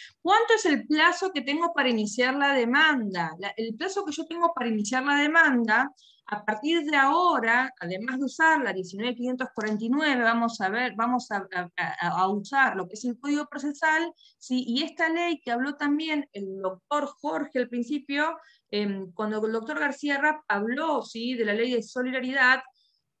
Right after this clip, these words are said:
esta misma ley, ¿sí? en el capítulo segundo hablar del procedimiento. Nosotros muchas veces explicamos, quizás en cursos que son,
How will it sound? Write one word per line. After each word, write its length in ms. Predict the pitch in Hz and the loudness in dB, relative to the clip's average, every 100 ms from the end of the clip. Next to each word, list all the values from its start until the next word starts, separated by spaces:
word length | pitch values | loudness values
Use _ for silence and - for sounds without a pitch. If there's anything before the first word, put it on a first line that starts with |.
| _ - | _ -6
esta 300 | 370 - 320 | -4 -2 -4
misma 360 | 349 330 320 | -4 -4 0
ley, 500 | 311 302 269 269 262 - | 0 2 0 -2 -6 -12
¿sí? 260 | - 262 | -4 -4
en 120 | 254 226 | 0 -2
el 160 | 220 | -2
capítulo 400 | 247 247 302 311 | -4 -8 -6 -4
segundo 440 | 302 294 302 330 302 | -2 -4 -2 -2 -2
hablar 260 | 277 277 | -2 -2
del 200 | 269 247 | -2 -4
procedimiento. 1300 | 220 220 - 226 220 226 220 190 170 160 151 147 143 _ _ _ _ _ _ _ - | -4 -6 -2 0 2 2 2 0 -2 -6 -12 -14 -16 _ _ _ _ _ _ _ -16
Nosotros 300 | 190 349 427 | -8 -2 0
muchas 260 | 370 381 381 | -2 -2 0
veces 280 | 392 381 381 | 0 0 -4
explicamos, 1040 | 294 - 233 311 330 339 247 262 285 285 | -4 -4 -2 4 4 4 4 4 2 -4
quizás 340 | - 202 247 - | -12 -6 -6 -4
en 180 | 220 220 | -4 -2
cursos 600 | 226 339 339 277 - 247 | 0 0 0 -2 -6 -6
que 120 | - 214 | -8 -8
son, 420 | 233 233 226 | -4 -2 -4